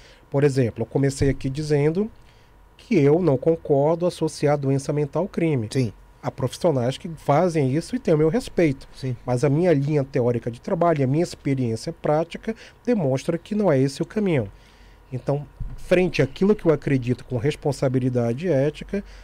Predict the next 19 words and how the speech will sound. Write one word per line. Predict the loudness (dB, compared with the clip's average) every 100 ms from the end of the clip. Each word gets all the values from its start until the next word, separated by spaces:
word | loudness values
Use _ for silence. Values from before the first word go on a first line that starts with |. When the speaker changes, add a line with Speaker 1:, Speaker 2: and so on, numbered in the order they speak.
| -20 _
Speaker 1:
eu | -8
procuro | -2 -2 0 -2 -2
trazer | 2 4 4 4 4 4 2 -14 -12
de | -6
forma | -6 0 0 2 0
não | 0 -2
fantasiosa, | 0 -2 0 -2 0 0 2 2 0 -2 -6 -6 -14 -16 -18 -6
não | 0 2 2
demagógica | 4 4 4 0 2 4 4 0 -4
e | -2
respeitosa, | -2 -4 -4 -4 -2 0 0 0 -2 -8 -12 -20 -12
uma | -8 -4
clareza | 2 2 2 0 0
maior | 0 0 0 -2
sobre | -4 -8 -6 -6
o | -10 _
crime | -6 -6 -4
que | -8
aconteceu. | -10 -12 -14 -16